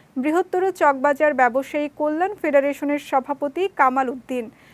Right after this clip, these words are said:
বিশেষ অতিথি ছিলেন ফেডারেশনের সেক্রেটারি জামাল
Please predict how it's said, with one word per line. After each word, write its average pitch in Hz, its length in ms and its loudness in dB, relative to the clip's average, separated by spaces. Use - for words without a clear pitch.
বিশেষ 381 240 2
অতিথি 339 360 0
ছিলেন 381 200 0
ফেডারেশনের 302 580 2
সেক্রেটারি 302 480 0
জামাল 262 300 2